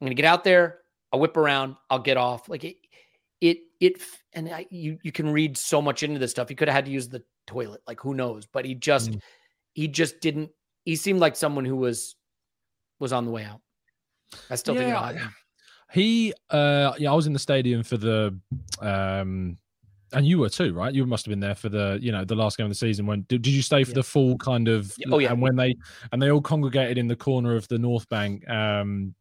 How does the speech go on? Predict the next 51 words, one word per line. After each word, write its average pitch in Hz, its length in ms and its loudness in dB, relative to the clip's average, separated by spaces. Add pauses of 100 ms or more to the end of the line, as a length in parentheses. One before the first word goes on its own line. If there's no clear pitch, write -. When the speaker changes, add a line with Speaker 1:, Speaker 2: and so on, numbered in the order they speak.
(960)
Speaker 2:
Tierney 214 300 4
was 190 120 2
the 160 60 4
first 170 360 2
to 147 60 0
walk 139 260 2
in 139 120 4
with 107 100 -2
Rob 104 200 0
Holding, 110 560 -2 (140)
um, 107 340 0
Speaker 1:
Yeah. 202 140 6 (480)
Speaker 2:
on 123 140 0
that 113 160 -2
day. 107 280 0
They 117 180 0
both 127 240 2
walked 123 240 -6
in 113 140 -2
first 107 400 0
before 110 260 0
anyone 104 240 2
else. 107 460 -2
I 135 80 6
didn't 147 180 6
see 151 220 4
him 147 80 6
in 123 60 2
the 113 60 2
mix 113 220 -2
zone 113 240 2
after 110 240 -2
that 107 220 0
game. 107 200 2
He 110 80 0
didn't 113 200 -4
come 110 180 -2
through 107 180 -2
that 104 280 2
area. 110 460 2 (420)
Um, 104 600 4 (260)
I 110 80 0
saw 156 260 6
him 139 80 6
after 131 180 4
the 117 80 -2
Forest 139 400 2
game, 110 400 -2 (500)
and 107 120 -6
he 113 100 -2
was 107 160 -2